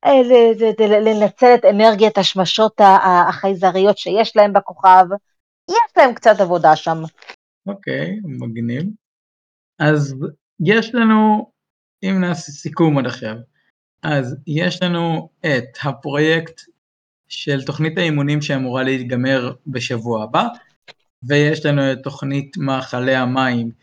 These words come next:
Speaker 2: שאמורה לה-, להסתיים שבוע הבא, ויש לנו את הנשק להשמדה המונית שמתחיל עכשיו.
Speaker 1: אז שניהם מסתיים שבוע הבא, איזה יופי. יהיה שבוע עמוס.
Speaker 2: אז, אה, מה את אומרת?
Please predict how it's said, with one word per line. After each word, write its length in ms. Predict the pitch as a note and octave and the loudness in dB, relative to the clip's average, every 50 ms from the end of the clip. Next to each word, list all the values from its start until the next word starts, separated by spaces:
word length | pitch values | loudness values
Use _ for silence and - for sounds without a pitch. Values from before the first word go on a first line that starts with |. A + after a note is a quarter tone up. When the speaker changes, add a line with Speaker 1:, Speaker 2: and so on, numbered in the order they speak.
| _ _ _ _ _ _ | _ _ _ _ _ _
Speaker 2:
שאמורה 480 | _ C#3 B2+ B2 B2 B2 A#2 B2+ B2 | _ -6 -4 -4 -4 -4 -4 -2 -2
לה-, 200 | A#2+ A#2+ B2 B2 A#2+ B2 - _ _ _ - | -2 -2 -2 -4 -4 -6 -12 _ _ _ -12
להסתיים 680 | C#3 B2+ B2 B2 A#2+ A#2+ B2 - B2 A#2 A2+ A2+ A2 | -8 -6 -6 -6 -6 -8 -8 -6 -4 -4 -4 -6 -8
שבוע 480 | - - A2 G#2+ - C3+ B2 A#2 A2+ | -10 -14 -14 -14 -14 -12 -10 -10 -10
הבא, 240 | A2+ A2 C3+ E3+ B3+ - - _ _ _ _ _ _ _ _ _ _ _ _ _ | -8 -4 -4 -4 -4 -4 -8 _ _ _ _ _ _ _ _ _ _ _ _ _
ויש 580 | A#2 A2+ A2+ B2 B2 B2 B2 B2+ B2+ C3+ C#3+ - | -16 -14 -8 -4 -4 -2 -2 0 -2 -2 -4 -4
לנו 220 | A3+ G#3+ G3+ G3 | -6 -4 -4 -4
את 140 | G3 F#3+ - | -6 -6 -6
הנשק 320 | F3+ F3+ F#3 F#3 G3 F#3+ G3+ | -4 -2 -2 -2 -2 -2 -2
להשמדה 400 | G#3 G3 F#3 G3 F#3+ G3+ F#3+ G#3+ | -4 -2 -2 -2 -2 -2 -2 -2
המונית 360 | G#3+ G#3 A3 A3+ A3 - - | -2 -2 0 -2 -2 -2 -4
שמתחיל 520 | - C#3 C3+ C#3+ C#3+ C#3+ - - C3 B2 | -4 -4 -4 -4 -4 -6 -6 -6 -6 -6
עכשיו. 280 | B2 B2 - - - A#3 - - _ _ _ _ _ _ _ _ _ _ _ _ _ _ _ _ _ _ _ _ | -6 -8 -6 -6 -6 -6 -6 -10 _ _ _ _ _ _ _ _ _ _ _ _ _ _ _ _ _ _ _ _
Speaker 1:
אז 120 | F#3+ - - | 0 0 0
שניהם 200 | - G3 G3 G3+ | -4 -6 -6 -6
מסתיים 300 | A3 - - D4+ D4+ D#4 | -2 0 2 2 2 2
שבוע 300 | - F4 E4+ D4+ F#4 G4 | 0 0 2 6 6 6
הבא, 140 | G4+ A4 A4 G#4 | 6 8 6 6
איזה 140 | D4+ G#3 F#3 | 6 6 2
יופי. 420 | F#3 F3 F3 F3 - - - E3+ D#3+ - _ _ _ _ _ _ _ _ _ - | 2 2 2 0 0 -2 -8 -10 -10 -12 _ _ _ _ _ _ _ _ _ -2
יהיה 140 | F#3+ G3 F#3+ | 0 0 0
שבוע 380 | - G3+ F#3 E3 F3+ F#3 E3+ | 0 0 0 4 6 6 6
עמוס. 260 | D#3+ D#3 D3+ D#3 D#3 - _ _ _ _ _ _ _ _ _ | 6 4 0 -6 -10 -10 _ _ _ _ _ _ _ _ _
Speaker 2:
אז, 560 | D3+ D3+ D3+ D3+ D3 C#3+ C3+ C3+ C3+ B2 B2+ | 0 2 4 4 4 2 0 -2 -4 -4 -4
אה, 600 | C3 C3 B2+ B2+ B2+ B2+ B2+ B2+ B2 B2 B2 B2 B2 | -2 0 0 0 0 -2 -4 -4 -6 -6 -6 -6 -8
מה 140 | B2 C#3 F3 | -4 -4 -4
את 100 | G#3+ G3+ | -2 -2
אומרת? 400 | A3+ G3 F3 F#3+ A#3+ A3+ - _ | -2 -2 -2 -2 -4 -6 -8 _